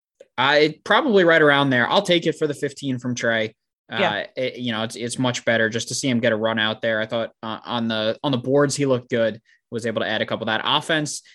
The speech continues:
Speaker 1: you know, s-, s-, you see him kind of running around a little bit. It looks a little more in turn. Defense, it's still, he,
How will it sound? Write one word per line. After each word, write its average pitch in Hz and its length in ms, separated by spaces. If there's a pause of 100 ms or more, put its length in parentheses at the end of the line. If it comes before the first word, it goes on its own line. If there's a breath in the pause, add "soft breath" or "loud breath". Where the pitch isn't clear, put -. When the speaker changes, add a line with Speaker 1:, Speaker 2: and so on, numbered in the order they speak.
(140 soft breath)
Speaker 1:
you 127 60
know, - 20
s-, 123 160
s-, - 120 (640)
you 143 140
see 175 240
him 170 120
kind 165 200
of 147 100
running 143 260
around 135 200
a 120 40
little 123 160
bit. 131 160
It 107 60
looks 131 260
a 139 40
little 131 140
more 127 200
in 120 60
turn. 127 220
Defense, 135 440
it's 123 200
still, 127 440
he, 123 320